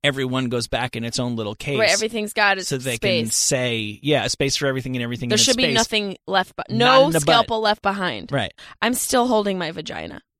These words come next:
Speaker 1: Does that make you uncomfortable?
Speaker 2: It does. The thought of someone slicing it, like, the episiotomy
Speaker 1: I know.
Speaker 2: aspect is just,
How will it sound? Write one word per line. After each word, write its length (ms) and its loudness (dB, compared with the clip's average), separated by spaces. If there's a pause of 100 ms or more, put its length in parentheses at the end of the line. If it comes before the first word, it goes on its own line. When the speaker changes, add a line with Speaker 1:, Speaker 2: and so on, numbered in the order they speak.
(920)
Speaker 1:
Does 100 -2
that 60 -2
make 120 -4
you 80 -6
uncomfortable? 400 -10 (240)
Speaker 2:
It 120 2
does. 220 4
The 80 -2
thought 380 4
of 140 2
someone 460 0
slicing 580 0
it, 120 -4
like, 140 -6
the 140 -6
episiotomy 760 -2
Speaker 1:
I 20 -4
know. 60 -4
Speaker 2:
aspect 520 -10
is 140 -10
just, 580 -4